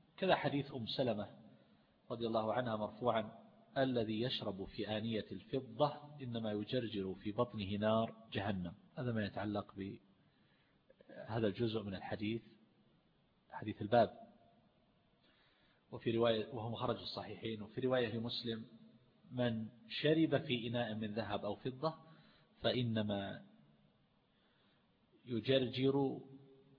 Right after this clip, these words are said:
في بطنه نار جهنم". والجرجرة صوت يردده البعير إذا هاج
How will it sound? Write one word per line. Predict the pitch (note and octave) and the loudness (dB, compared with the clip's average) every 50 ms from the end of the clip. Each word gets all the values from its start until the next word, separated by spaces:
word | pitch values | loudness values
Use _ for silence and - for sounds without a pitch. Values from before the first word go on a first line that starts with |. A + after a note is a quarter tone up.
| _ - - _ _ _ _ _ _ _ _ _ - | _ -20 -20 _ _ _ _ _ _ _ _ _ -6
في | - B2 G#2+ | -2 0 2
بطنه | A2 B2 A#2 - G#2+ G#2+ G2+ G2 A2 G#2+ G#2 | 2 2 0 0 -4 -4 -4 -4 -4 -2 0
نار | A2+ A#2 A2 G#2 G2+ | 0 2 2 2 0
جهنم". | F#2+ - G2 G2 - A2 G#2 F#2+ F#2 F2+ E2 - - - - - - - - - - | -2 -2 -6 -6 -6 -6 -6 -4 -6 -6 -6 -8 -14 -20 -20 -20 -20 -20 -20 -12 -8
والجرجرة | C3 A#2 A#2 D#3 E3 D3 A#2 C3+ C3 A#2+ A2+ | -6 -2 2 2 2 2 2 2 2 2 2
صوت | A2 - - C#3 D3 D3+ D3+ D3 - - - - - - - - - _ - - - - _ - | 0 0 2 2 4 4 2 0 -2 -6 -12 -12 -14 -18 -20 -20 -20 _ -20 -20 -20 -18 _ -2
يردده | C3 A2 A2 G2+ G2+ A#2 C3 B2+ A#2+ A2+ G2+ G#2 G#2 G2+ - - - - - - - - _ _ _ _ _ _ _ _ _ _ _ - A#2 | 0 2 2 2 0 0 -2 0 0 0 0 0 -2 -2 -4 -6 -14 -20 -20 -20 -20 -20 _ _ _ _ _ _ _ _ _ _ _ -8 -6
البعير | G#2+ G#2 A2+ G2 A#2+ C#3 D3+ - - - - - - - - - - _ _ _ _ _ _ _ _ _ _ _ _ _ _ _ _ _ _ - | -2 0 0 2 2 0 -2 -2 -6 -12 -16 -20 -20 -20 -20 -20 -20 _ _ _ _ _ _ _ _ _ _ _ _ _ _ _ _ _ _ -2
إذا | B2 A2+ A2+ | 2 2 2
هاج | G#2 - A2 F#2+ F2 - - | 2 0 -2 -4 -4 -6 -8